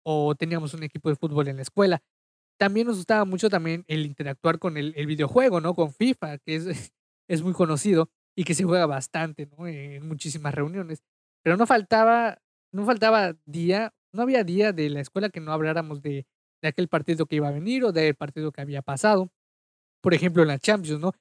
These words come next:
Incluso tenía, eh, dos o tres maestros que igual les gustaba el fútbol y había veces que le decíamos, "Oiga, maestro, hoy hay Champions,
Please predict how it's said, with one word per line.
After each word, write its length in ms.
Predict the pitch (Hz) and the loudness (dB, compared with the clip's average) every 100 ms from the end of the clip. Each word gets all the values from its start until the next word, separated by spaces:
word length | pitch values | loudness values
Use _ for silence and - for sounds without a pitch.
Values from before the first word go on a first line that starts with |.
| _ - | _ -18
Incluso 320 | 165 196 214 | -8 -6 0
tenía, 600 | 185 175 202 180 160 139 _ _ _ _ _ _ _ _ | -2 -2 -2 0 -2 -4 _ _ _ _ _ _ _ _
eh, 280 | 165 160 160 160 | -4 -2 0 4
dos 140 | 185 | 2
o 40 | 190 | 4
tres 220 | 185 185 | 0 2
maestros 380 | 170 165 190 165 | 2 0 -2 -4
que 80 | |
igual 160 | 156 175 | 0 0
les 80 | 165 | 0
gustaba 220 | 151 175 | 0 2
el 100 | 165 | 2
fútbol 400 | 170 147 165 196 | -2 2 4 4
y 40 | |
había 220 | 185 170 175 | 2 2 0
veces 260 | 175 165 | -2 -8
que 80 | - | -8
le 60 | 151 | -8
decíamos, 280 | 160 170 233 | -8 -8 -6
"Oiga, 120 | 247 | -6
maestro, 360 | 247 - 247 208 | -8 -6 -6 0
hoy 240 | 170 226 | 0 2
hay 100 | 247 | 0
Champions, 640 | - 202 196 214 208 214 | 0 -2 -2 -8 -8 -10